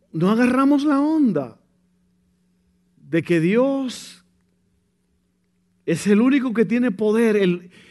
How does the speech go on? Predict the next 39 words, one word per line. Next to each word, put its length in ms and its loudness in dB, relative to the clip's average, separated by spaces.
el 220 2
vacío 500 -2
que 140 -2
tú 120 -6
tienes, 280 -2
solamente 680 -4
Dios 440 -4
puede 300 -6
llenarlo. 500 -10
Y 80 4
la 100 6
gente 220 4
lo 100 4
quiere 200 2
llenar 240 0
con 240 -2
droga, 440 4
con 240 -4
sexo 440 0
ilícito, 720 0
con 180 2
una 180 4
noche 380 0
por 180 -2
ahí, 240 2
con 220 4
fiestas, 480 0
con 220 2
parrandas, 520 0
con 180 -2
tantas 360 -2
cosas. 380 0
Y 140 6
al 100 4
otro 300 4
día 160 4
se 160 2
levantan 480 4
miserables. 960 2